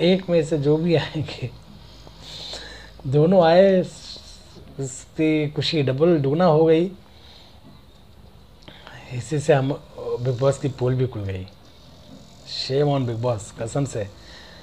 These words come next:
इतना घटिया makers, इतना घटिया editors,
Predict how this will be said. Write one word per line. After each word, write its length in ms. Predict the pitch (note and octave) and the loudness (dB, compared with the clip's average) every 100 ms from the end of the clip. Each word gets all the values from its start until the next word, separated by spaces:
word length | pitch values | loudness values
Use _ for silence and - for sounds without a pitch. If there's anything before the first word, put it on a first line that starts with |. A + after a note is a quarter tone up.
| - - - | -20 -20 -18
इतना 320 | - D#3 E3 | -4 0 0
घटिया 640 | D3 - A2+ G2+ C#3 D3+ | 0 -6 -8 -2 2 4
makers, 460 | D3+ B2+ - C#3+ C3 | 2 0 0 -2 -2
इतना 240 | - D3+ | -6 -2
घटिया 600 | C#3+ - - D3 D#3 D3+ D3+ - - - - - - - - C3+ | -2 -6 -10 0 2 2 -4 -18 -20 -20 -20 -20 -20 -20 -6 0
editors, 640 | C3+ D#3 F3+ D3+ - | 2 6 8 6 4